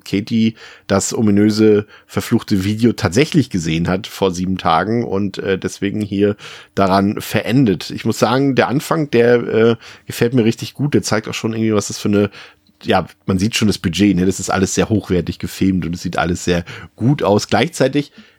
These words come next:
geht, finde ich, merkt man auch schon hier, das Gefühl, die Stimmung des japanischen Originals, äh, ne,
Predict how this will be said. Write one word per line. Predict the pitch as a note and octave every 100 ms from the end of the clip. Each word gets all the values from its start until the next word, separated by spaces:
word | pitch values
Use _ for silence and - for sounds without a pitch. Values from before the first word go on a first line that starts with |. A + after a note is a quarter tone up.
| _ _ - _
geht, | - C3 E3+ -
finde | - D3 D3+
ich, | -
merkt | A#2 A#2
man | A2+
auch | G2+
schon | A2+ G#2+
hier, | A#2+ C3 B2+ -
das | A2 -
Gefühl, | G#2+ - C#3 D#3 E3+ F#3 - - _
die | A2 A2
Stimmung | - - C3+ D#3 D#3 D#3+ C#3+
des | A2+ -
japanischen | A#2 G#2+ A2 A2+ -
Originals, | G#2+ G#2 G#2+ G#2 A2+ B2+ C3+ - -
äh, | - - A#2
ne, | D3 C#3